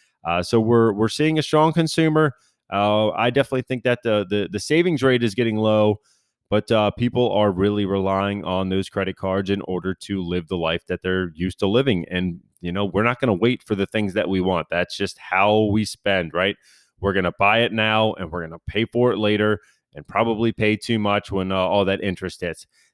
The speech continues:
That is just kind of the way that the, uh, the can gets, uh, kind of kicked down the road, if you will. So number three, American Express, I think it's still trading at a discount.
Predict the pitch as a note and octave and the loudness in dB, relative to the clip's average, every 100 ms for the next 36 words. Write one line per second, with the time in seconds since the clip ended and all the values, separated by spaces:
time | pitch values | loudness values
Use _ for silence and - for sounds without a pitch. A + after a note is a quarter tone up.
0 | _ F2 G2 G2 - G2+ - G2 G#2+ G2+ | _ 0 2 2 0 -6 -2 -2 0 0
1 | F#2+ G#2 G#2+ G#2 - G#2 G2+ F#2+ - G#2 | 2 2 2 0 -2 -2 0 -2 -4 -4
2 | G#2 G2 G2+ - G2 - A2 F#2 - G#2+ | -4 -4 -6 -4 -4 -4 -6 -4 -6 -2
3 | G#2+ G#2 G2 F#2 F2+ E2+ - F2 D#2+ D2+ | 0 0 2 2 2 0 -4 -6 -4 -6
4 | - _ _ _ _ - G#2+ G2+ G2 A#2 | -8 _ _ _ _ 0 2 2 2 2
5 | C#3+ C#3 C3+ C3+ A#2+ A2+ B2 A#2+ B2+ - | 2 2 4 4 4 4 2 -2 -8 -2
6 | A#2+ A#2+ - - A#2 A#2 - B2+ - B2 | 0 0 -2 -8 -8 -10 -8 -8 -2 -2
7 | B2 B2 B2 G#2 B2 - B2+ B2 | -2 -2 -2 0 -2 0 -2 -2